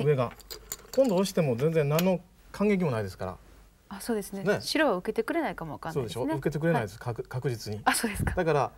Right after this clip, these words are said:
Speaker 1: 先に上を利かして、下を利かすというのがルールです。
Speaker 2: はい。
Speaker 1: そこでですね、あの、
Speaker 2: はい。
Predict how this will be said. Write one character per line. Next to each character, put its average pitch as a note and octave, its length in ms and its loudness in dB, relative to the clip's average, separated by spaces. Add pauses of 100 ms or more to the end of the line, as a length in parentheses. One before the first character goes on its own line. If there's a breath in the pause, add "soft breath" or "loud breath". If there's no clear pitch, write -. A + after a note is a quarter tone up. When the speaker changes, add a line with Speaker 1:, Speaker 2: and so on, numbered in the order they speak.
(120)
Speaker 1:
先 D#3 320 0
に F#3+ 140 4
上 D3 140 4
を A2+ 100 2
利 - 80 -16
か G#2 160 -6
し - 120 -12
て、 A3+ 120 6
下 G#2+ 240 -2
を F#2+ 60 -8
利 - 80 -20
か F2+ 140 -10
す - 100 -14
と F#3 60 0
い - 20 2
う - 20 2
の C#3+ 100 0
が F#2+ 140 -8 (400 soft breath)
ル A#2+ 120 -4
ー - 40 -4
ル G2+ 60 -12
で - 80 -20
す。 - 200 -20 (100)
Speaker 2:
は - 140 -8
い。 - 80 -8 (1400)
Speaker 1:
そ - 120 -10
こ G#3+ 80 8
で F3+ 100 4
で A2+ 140 2
す G2+ 100 -6
ね、 C#3+ 100 4
あ C3 80 4
の、 A#2 160 2
Speaker 2:
は G#2+ 80 4
い。 - 80 -4